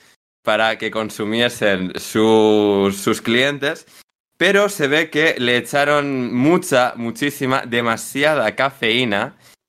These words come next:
y a partir de eso, eh, dos clientes de este sitio que se llama Panera Bread, o dicho en español, Panera Bread,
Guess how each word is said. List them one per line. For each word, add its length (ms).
y 320
a 140
partir 500
de 240
eso, 540
eh, 500
dos 760
clientes 760
de 320
este 240
sitio 300
que 80
se 80
llama 320
Panera 500
Bread, 500
o 220
dicho 240
en 80
español, 640
Panera 460
Bread, 420